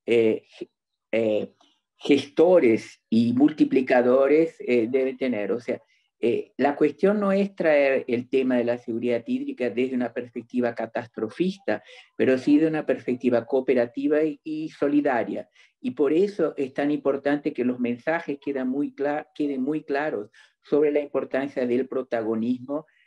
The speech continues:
de la, que las personas vean que no pasa todo por la tutela, sea del Estado, sea de la política,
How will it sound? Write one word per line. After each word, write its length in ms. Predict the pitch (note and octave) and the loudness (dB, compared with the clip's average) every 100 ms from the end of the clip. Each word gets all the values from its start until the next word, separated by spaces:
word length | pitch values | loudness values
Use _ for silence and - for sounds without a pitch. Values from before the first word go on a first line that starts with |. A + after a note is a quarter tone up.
| _ | _
de 160 | B2 C3 | 0 2
la, 140 | D3 | 2
que 220 | - D3 | -2 -2
las 140 | C3+ C3 | 0 0
personas 640 | C3 B2 F3 E3+ D#3+ C#3 | -2 -2 0 0 0 0
vean 320 | B2+ D3 D3 | 2 2 2
que 140 | D3 C3 | -4 -4
no 320 | C#3 D3 D3 _ _ _ _ | -2 -4 -8 _ _ _ _
pasa 380 | C3+ C3+ C#3+ C#3 | -10 -6 -8 -2
todo 280 | D#3 D3+ D3+ | -2 0 0
por 200 | C#3+ B2 | -2 0
la 160 | A#2+ | -2
tutela, 560 | A#2+ B2 - C3 B2+ G#2 | -4 -6 -2 0 0 -4
sea 260 | - D3 C#3 | -6 -4 -2
del 160 | B2+ | -4
Estado, 600 | A#2 - - C3+ D3 B2 | -6 -8 -6 -4 -2 -4
sea 260 | A#2+ C3 B2+ | -6 -6 -6
de 80 | A2 | -6
la 160 | G#2 | -8
política, 640 | - F#2+ A2+ B3+ D4 - | -6 -6 -4 -6 -6 -6